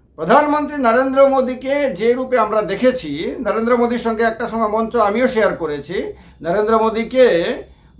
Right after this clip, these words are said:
বড়, আহ, র্যালিতে, ওনার জন্য বড় র্যালির আয়োজনের অন্যতম গুরুত্বপূর্ণ আয়োজক আমি ছিলাম। দিন রাত পরিশ্রম করে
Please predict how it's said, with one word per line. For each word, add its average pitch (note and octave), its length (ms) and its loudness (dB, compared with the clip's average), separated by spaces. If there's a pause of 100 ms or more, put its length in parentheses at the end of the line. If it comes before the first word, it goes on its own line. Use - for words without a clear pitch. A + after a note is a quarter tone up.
বড়, G#3 280 4
আহ, G3 720 4
র্যালিতে, G#3+ 440 0
ওনার F#3 300 0
জন্য G#3 200 0
বড় G#3 360 2
র্যালির G3+ 240 2
আয়োজনের G#3+ 640 4
অন্যতম A#3+ 480 0
গুরুত্বপূর্ণ A#3 640 -2
আয়োজক A3+ 480 2
আমি G#3 240 -2
ছিলাম। F#3 380 -2
দিন G3+ 220 -2
রাত G3 360 2
পরিশ্রম G#3 460 -4
করে G3 560 0